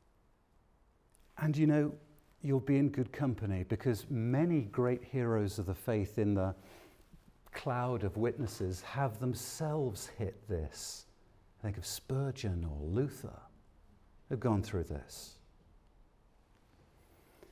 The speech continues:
But you can feed it with a "it's all on me" mentality. In other words, "I'm the solution.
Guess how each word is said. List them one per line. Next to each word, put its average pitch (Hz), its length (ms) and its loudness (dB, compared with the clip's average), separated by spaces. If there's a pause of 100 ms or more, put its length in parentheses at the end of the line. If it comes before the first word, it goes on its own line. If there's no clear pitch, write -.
(840)
But - 140 2
you 131 120 6
can 170 320 0
feed 123 340 -2
it - 200 -8 (640)
with 113 220 4
a 104 300 6 (720)
"it's 113 220 -2
all 104 280 4
on 92 240 0
me" 87 380 -4 (320)
mentality. 87 800 -6 (2500)
In 117 100 4
other 104 200 4
words, 90 540 -2 (920)
"I'm 95 300 -2
the - 100 -6
solution. - 600 -10